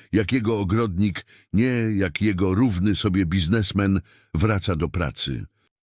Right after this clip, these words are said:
W głowie kotłowały mu się tysiące pytań i jeszcze więcej wyrzutów sumienia. Roman wrócił do domu w kompletnym oszołomieniu.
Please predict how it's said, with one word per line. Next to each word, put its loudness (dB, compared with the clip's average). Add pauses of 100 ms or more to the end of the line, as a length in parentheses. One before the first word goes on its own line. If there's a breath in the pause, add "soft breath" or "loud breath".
W 2
głowie 0
kotłowały -2
mu 0
się -2
tysiące 0
pytań 0 (160 soft breath)
i 4
jeszcze 0
więcej 0
wyrzutów -2
sumienia. -4 (1400)
Roman 2
wrócił 0
do 0
domu 0
w -8
kompletnym 0
oszołomieniu. -2